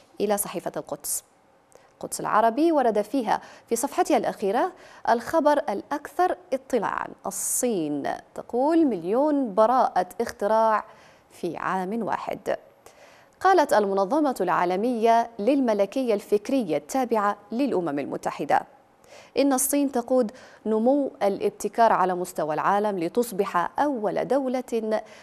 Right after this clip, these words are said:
تقدم مليون طلب براءة اختراع في عام واحد. أضافت إن المبتكرين الصينيين قدموا معظم طلبات براءة الاختراع لعام ألفين وخمسة عشر في مجال الهندسة الكهربائية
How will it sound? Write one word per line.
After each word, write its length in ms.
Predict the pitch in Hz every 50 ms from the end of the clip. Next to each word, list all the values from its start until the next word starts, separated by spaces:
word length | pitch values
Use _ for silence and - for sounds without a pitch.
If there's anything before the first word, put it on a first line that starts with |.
| - _ -
تقدم 540 | 202 202 - - 302 269 214 254 262 240 - -
مليون 680 | 214 208 208 196 196 208 247 285 302 311 311 285 233 175 - - - - - -
طلب 380 | 330 320 294 294 254 202 214
براءة 560 | - 277 294 277 269 - - 254 262 262 262 - - - _ _ -
اختراع 520 | 196 - - - - 190 190 185 180 165 175
في 180 | - - 170
عام 280 | - 135 160 190 220 233
واحد. 520 | 208 - - - - - - - - - - - - _ _ _ _ _ _ _ _ _ _ _ _ _ _ _ _ - - - - - - - 165
أضافت 600 | 160 - - 156 - - 160 151 - - - - _ _ - - - - - - - - _ _ - -
إن 120 | 285 294
المبتكرين 760 | 330 302 285 262 262 - 233 220 - 226 220 247 269 269 -
الصينيين 680 | 226 226 - - 214 202 185 180 165 165 208 262 330
قدموا 460 | 359 359 - 330 254 302 294 294 320 294
معظم 420 | 320 359 359 320 269 254 240 226
طلبات 460 | 226 - 190 175 175 180 202 208 -
براءة 460 | 170 156 175 185 226 214 - 190 -
الاختراع 500 | 180 175 180 - - 208 214 254 294 294
لعام 320 | 262 202 165 165 196 190 -
ألفين 360 | - 180 - - 285 294 247
وخمسة 360 | 180 - - 180 170 - 156 -
عشر 400 | 160 156 202 233 - 220 214 214 - - - - -
في 160 | - 294 294
مجال 360 | 285 302 302 294 349 359 311
الهندسة 440 | 247 240 277 320 294 277 247 - 226
الكهربائية 880 | 202 - - 202 190 185 175 160 180 170 - - 208 180 160 147 135